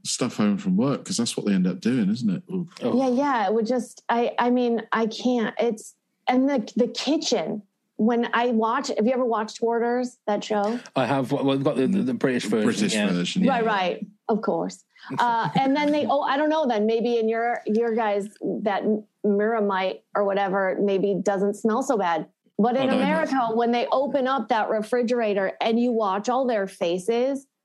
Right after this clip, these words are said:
Speaker 3: like, that smell to me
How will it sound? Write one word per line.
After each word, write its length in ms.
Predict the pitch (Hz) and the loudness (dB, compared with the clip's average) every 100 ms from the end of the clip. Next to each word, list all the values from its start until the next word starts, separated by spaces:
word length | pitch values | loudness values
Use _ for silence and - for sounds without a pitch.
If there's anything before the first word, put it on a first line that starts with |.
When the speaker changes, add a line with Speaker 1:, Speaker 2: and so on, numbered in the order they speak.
| _ _ _ | _ _ _
Speaker 3:
like, 640 | 240 247 240 233 220 214 _ _ _ _ _ _ _ | 0 2 2 0 -2 -4 _ _ _ _ _ _ _
that 500 | 202 202 247 302 - | 2 2 2 0 -4
smell 680 | - - - 247 277 277 214 | -12 -14 0 2 2 2 0
to 140 | 214 240 | 0 2
me 600 | 226 240 277 185 160 | 2 2 0 0 -2